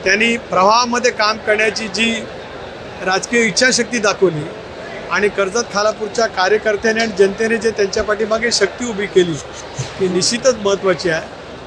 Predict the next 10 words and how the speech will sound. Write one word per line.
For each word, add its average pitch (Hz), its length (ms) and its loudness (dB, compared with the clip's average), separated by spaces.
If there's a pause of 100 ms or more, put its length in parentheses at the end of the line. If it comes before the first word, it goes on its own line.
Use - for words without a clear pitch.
त्यामुळे 190 300 2
राष्ट्रवादी 214 440 2
काँग्रेस 208 380 2
पक्षाने, 208 440 0
विशेष - 480 -4
करून 196 180 0
राष्ट्रीय 196 340 -2
अध्यक्ष 202 320 2
अजितदादा, 196 640 2
कार्याध्यक्ष 185 520 -2